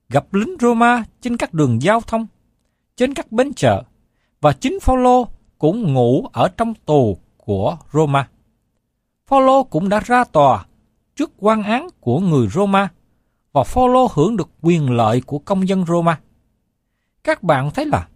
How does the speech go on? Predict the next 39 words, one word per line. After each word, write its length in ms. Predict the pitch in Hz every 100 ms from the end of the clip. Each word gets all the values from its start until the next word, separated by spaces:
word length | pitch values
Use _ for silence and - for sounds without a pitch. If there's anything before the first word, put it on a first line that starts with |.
| _ _
Phaolô 320 | - 254 254 254
biết 260 | 311 -
tất 280 | 349 - -
cả 200 | 147 202
những 240 | 220 247
gì 200 | 170 139 -
thuộc 220 | 139 -
về 200 | 123 101
Roma 440 | 98 196 196 190 180 _ _ _
dẫu 240 | 107 170 220
rằng 240 | 151 90 -
ông 220 | 151 165 -
chưa 340 | - 180 175 165
đến 240 | 160 254 -
thành 240 | - 82
phố 200 | - 175
này. 160 | 139 - _ _ _ _ _ _ _ _ _ _ -
Từ 260 | 196 202 -
trung 220 | 262 269
tâm 300 | - 262 226
điểm 260 | 120 127 226
của 280 | - 147 196
thủ 220 | - 143
đô 260 | 220 226 226 -
thế 120 | 277
giới 240 | 247 285 -
thời 240 | - 147 104
bấy 200 | 196 190
giờ, 160 | 110 90 _ _ _ _ _ _
Phaolô 480 | 220 208 208 220 190 104
giảng 280 | 113 147 240
tin 220 | 247 214
lành 240 | 170 110
cho 140 | - 190
mọi 260 | 120 131
người 280 | 160 165 127
trong 260 | - 208 202
thế 140 | 233
giới 360 | 220 220 269